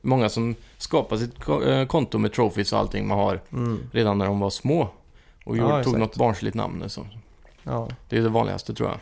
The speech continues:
Speaker 2: X underline Sniper Hunter four twenty
Speaker 1: <laughs>
Speaker 2: underline X.
Speaker 1: Cool
Speaker 2: Det är
Speaker 1: boy.
Speaker 2: klassiskt. Ja. Eh, regeringen kommer införa
Speaker 1: Mm.
Speaker 2: något som de vill kalla för kemikalieskatt.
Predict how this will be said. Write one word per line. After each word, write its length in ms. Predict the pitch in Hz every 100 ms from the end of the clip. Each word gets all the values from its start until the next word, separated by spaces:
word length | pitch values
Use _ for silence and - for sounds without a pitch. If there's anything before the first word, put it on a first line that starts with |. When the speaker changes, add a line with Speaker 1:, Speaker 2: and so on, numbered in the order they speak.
| 139
Speaker 2:
X 300 | 139 - -
underline 720 | 131 131 107 110 107 107 110 110 - - - - -
Sniper 520 | - - 131 110 - 107
Hunter 440 | 110 107 - 120
four 240 | - 120
twenty 500 | 117 120 107 - 123
Speaker 1:
<laughs> 60 | 120
Speaker 2:
underline 440 | 117 147 135 110
X. 460 | 110 - - - - - - -
Speaker 1:
Cool 220 | 135 117
Speaker 2:
Det 40 |
är 20 | 110
Speaker 1:
boy. 100 | 110
Speaker 2:
klassiskt. 360 | 98 - - -
Ja. 260 | 107 - - - - - - - - -
Eh, 400 | 156 160 160 160
regeringen 560 | 220 180 147 190 220
kommer 200 | 175 190
införa 420 | 196 175 156 147 151
Speaker 1:
Mm. 360 | 151 156 127 143
Speaker 2:
något 180 | 156 -
som 120 | 147
de 120 | 147
vill 100 | 143
kalla 260 | 156 127 127
för 500 | 135 123 120 120 120
kemikalieskatt. 1120 | 135 135 - 185 127 123 - - - -